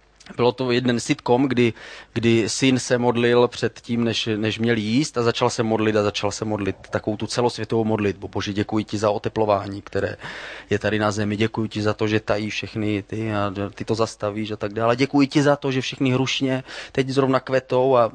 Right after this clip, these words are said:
teď začínají kvést také jabloně. A děkuji ti za to, že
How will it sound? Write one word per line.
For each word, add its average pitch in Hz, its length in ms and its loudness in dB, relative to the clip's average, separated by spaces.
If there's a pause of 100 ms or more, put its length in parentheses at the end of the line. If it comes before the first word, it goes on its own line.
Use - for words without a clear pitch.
(140)
teď 135 160 -4
začínají 127 460 -4
kvést 127 340 0
také 127 220 -2
jabloně. 123 460 0
A 127 40 -2
děkuji 135 320 0
ti 131 180 -2
za 127 140 2
to, 117 180 -6
že 107 160 0